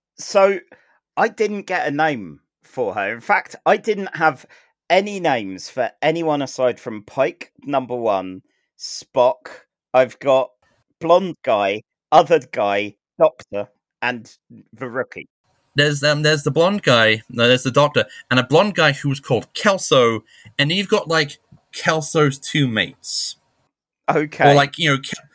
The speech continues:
Speaker 2: you know, Kelso's, um, pan couple.
Speaker 1: Wow,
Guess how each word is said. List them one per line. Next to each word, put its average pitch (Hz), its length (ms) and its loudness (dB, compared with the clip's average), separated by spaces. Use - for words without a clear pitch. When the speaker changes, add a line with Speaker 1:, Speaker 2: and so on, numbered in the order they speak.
Speaker 2:
you 170 80 -8
know, 151 120 4
Kelso's, 170 760 0
um, 139 520 2
pan 127 680 0
couple. 101 440 -4
Speaker 1:
Wow, 185 420 0